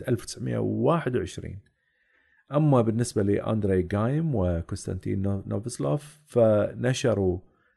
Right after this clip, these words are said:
أو نشر البحث سنة ألفين وأربعة، وحصل على جائزة النوبل سنة ألفين وعشرة، ست سنوات.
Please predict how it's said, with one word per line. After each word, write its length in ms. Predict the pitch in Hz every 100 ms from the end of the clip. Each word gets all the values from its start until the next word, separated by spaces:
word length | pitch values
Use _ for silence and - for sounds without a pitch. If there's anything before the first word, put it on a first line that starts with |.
| -
أو 80 | 104
نشر 460 | 113 123 104 95
البحث 540 | 95 92 107 - - - - -
سنة 280 | - 101 92
ألفين 300 | - - 110
وأربعة، 560 | - 135 135 139 160 160 _ _ _ _ -
وحصل 680 | 107 101 - 98 - 113
على 320 | 104 90 95 104
جائزة 320 | 113 123 123
النوبل 260 | 123 143 143
سنة 260 | 139 135 123 -
ألفين 460 | 135 123 - 160 165
وعشرة، 540 | 151 190 - 71 78 - _ _ _ _ _ -
ست 180 | 147
سنوات. 460 | - 101 82 87